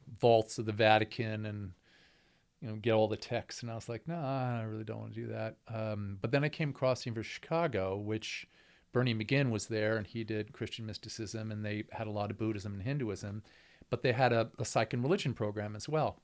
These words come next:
And Don Browning and Peter Homans were in charge of that. And I said, "Well, that, that's perfect." So, uh, off I went to Chicago.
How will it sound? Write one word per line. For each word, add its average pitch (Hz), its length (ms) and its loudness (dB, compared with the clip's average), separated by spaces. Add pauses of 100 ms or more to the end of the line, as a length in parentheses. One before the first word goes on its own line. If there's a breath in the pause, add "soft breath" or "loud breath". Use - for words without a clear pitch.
(520 soft breath)
And 110 360 -4
Don 110 240 2
Browning 107 520 0
and 104 460 -6
Peter 113 220 -4
Homans 113 480 -4
were 107 260 -4
in 104 120 -6
charge 160 300 0
of - 100 -16
that. 107 280 -10 (640 soft breath)
And 117 200 -2
I 110 60 -2
said, 117 160 -2
"Well, 107 120 4
that, 151 280 4 (180)
that's 117 260 0
perfect." - 640 -4 (220)
So, 110 380 -2
uh, 104 40 0
off 110 340 0
I 113 80 -2
went 110 180 -6
to - 60 -14
Chicago. 110 500 -4